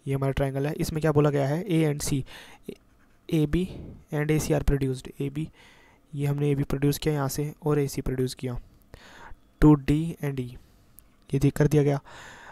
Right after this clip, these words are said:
तो if the bisector of C B D, this angle and in this angle, इन, इनके बाइसेक्टर कहाँ मीट कर जाते हैं, अगर इनको ऐसे बढ़ाते हैं तो ये मीट कर जाते हैं O पर। And this angle is given to us fifty-seven, और हमें बताना है एंगल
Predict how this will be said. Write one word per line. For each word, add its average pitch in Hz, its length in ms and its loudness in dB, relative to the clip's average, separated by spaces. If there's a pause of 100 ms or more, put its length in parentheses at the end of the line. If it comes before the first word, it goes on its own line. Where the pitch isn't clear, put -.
तो 139 60 -2
if 156 120 4
the 170 100 8
bisector 160 420 4
of 151 140 6
C - 140 -2
B 143 140 2
D, 131 120 0 (240)
this 139 200 2
angle 151 340 0 (220)
and 147 100 -2
in 147 180 -2
this 139 200 -6
angle, 127 240 -8
इन, 151 240 -4
इनके 151 180 -2
बाइसेक्टर 139 560 -2 (1040)
कहाँ 147 180 2
मीट 156 200 -2
कर 143 120 0
जाते 143 240 0
हैं, 139 60 0
अगर 143 120 0
इनको 139 180 0
ऐसे 139 140 0
बढ़ाते 135 320 0
हैं 135 60 -2
तो 139 180 -2 (520)
ये 139 60 -2
मीट 143 140 -2
कर 135 140 -4
जाते 135 260 0
हैं 156 80 2
O 139 160 6
पर। 123 160 0 (840)
And 143 240 -2
this 160 140 4
angle 151 260 2
is 143 100 -6
given 143 280 2
to 135 100 4
us - 180 -6 (840)
fifty-seven, 131 560 -4 (1400)
और 143 80 0
हमें 147 180 0
बताना 139 300 -2
है 147 180 -6
एंगल 143 260 -6